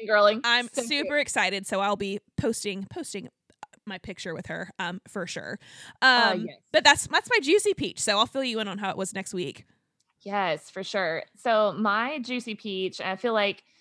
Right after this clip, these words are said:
Speaker 1: the trip is pretty much my juicy peach because that's pretty, pretty peachy.
Speaker 2: Yes.
Speaker 1: Uh, um,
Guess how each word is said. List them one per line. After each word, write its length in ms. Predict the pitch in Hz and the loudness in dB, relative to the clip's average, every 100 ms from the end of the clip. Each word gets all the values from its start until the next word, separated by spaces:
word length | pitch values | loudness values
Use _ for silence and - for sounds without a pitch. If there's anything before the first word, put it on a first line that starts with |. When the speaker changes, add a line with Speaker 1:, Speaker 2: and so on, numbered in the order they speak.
| _ _ | _ _
Speaker 1:
the 60 | 220 | -2
trip 220 | 269 226 | 0 0
is 120 | 220 | -2
pretty 160 | - 214 | -2 -2
much 200 | 190 - | -2 -4
my 100 | 180 | -8
juicy 340 | 180 175 170 | -6 -6 -8
peach 400 | 170 160 156 - - | -8 -8 -10 -12 -12
because 240 | 175 165 | -8 -6
that's 200 | 170 165 _ _ - | -8 -10 _ _ -10
pretty, 380 | 196 175 165 _ _ _ _ _ | -6 -4 -6 _ _ _ _ _
pretty 320 | 220 196 190 - | -4 -2 -4 0
peachy. 680 | 254 226 233 208 202 - | 0 2 4 4 2 0
Speaker 2:
Yes. 600 | 226 190 226 196 - - - - | -4 0 2 2 0 -6 -12 0
Speaker 1:
Uh, 40 | 247 | 6
um, 380 | 240 220 202 | 8 8 6